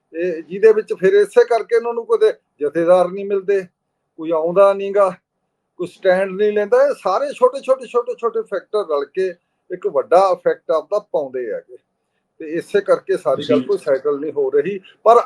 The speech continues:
Speaker 1: ਅਗਲੀ ਗੱਲ ਜਿਹੜੀ ਹੈ, ਅਹ, ਤੁਸੀਂ ਜਿਵੇਂ, ਅਹ, ਜਥੇਦਾਰਾਂ ਨੂੰ ਆਪਣੀ ਮਰਜ਼ੀ ਤੇ ਚਲਾਉਂਦੇ ਸੀਗੇ, ਜਿਹਦੇ ਲਈ ਤੁਸੀਂ ਨਹੀਂ ਬਣਨ ਦਿੰਦੇ ਸੀ ਵਿਧੀ ਵਿਧਾਨ,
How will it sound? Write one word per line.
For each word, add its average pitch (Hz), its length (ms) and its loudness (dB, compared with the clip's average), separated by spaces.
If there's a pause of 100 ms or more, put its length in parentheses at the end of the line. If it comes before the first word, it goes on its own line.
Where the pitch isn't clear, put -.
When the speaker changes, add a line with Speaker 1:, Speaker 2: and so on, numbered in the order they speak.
(100)
Speaker 1:
ਅਗਲੀ 240 360 -4
ਗੱਲ 226 240 2
ਜਿਹੜੀ 220 380 -4
ਹੈ, 170 200 0
ਅਹ, 170 760 -10
ਤੁਸੀਂ 170 440 -14
ਜਿਵੇਂ, 175 340 -2
ਅਹ, - 580 -8
ਜਥੇਦਾਰਾਂ 175 680 4
ਨੂੰ 175 120 -2
ਆਪਣੀ 165 220 -8
ਮਰਜ਼ੀ 139 400 -8
ਤੇ 180 140 -8
ਚਲਾਉਂਦੇ 156 460 -8
ਸੀਗੇ, 165 300 -8
ਜਿਹਦੇ 160 280 -6
ਲਈ 156 140 -8
ਤੁਸੀਂ 143 360 -12 (340)
ਨਹੀਂ 156 280 0
ਬਣਨ 165 300 6
ਦਿੰਦੇ 156 260 -4
ਸੀ 160 140 -12
ਵਿਧੀ 175 280 -8
ਵਿਧਾਨ, 139 460 -2